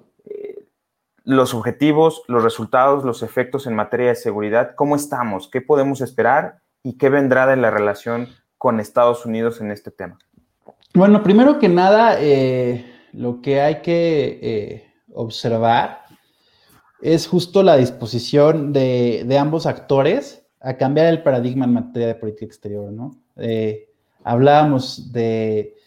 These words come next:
Speaker 2: el cuestionamiento tanto de la efectividad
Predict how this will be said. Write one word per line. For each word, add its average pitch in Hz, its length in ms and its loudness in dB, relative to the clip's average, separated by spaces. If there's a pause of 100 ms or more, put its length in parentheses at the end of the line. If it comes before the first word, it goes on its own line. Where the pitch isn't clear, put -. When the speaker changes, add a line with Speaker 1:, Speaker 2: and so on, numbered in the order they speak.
(280)
Speaker 2:
el 123 180 -4
cuestionamiento 139 1080 0
tanto 123 360 0
de 120 100 4
la 120 100 4
efectividad 123 1040 0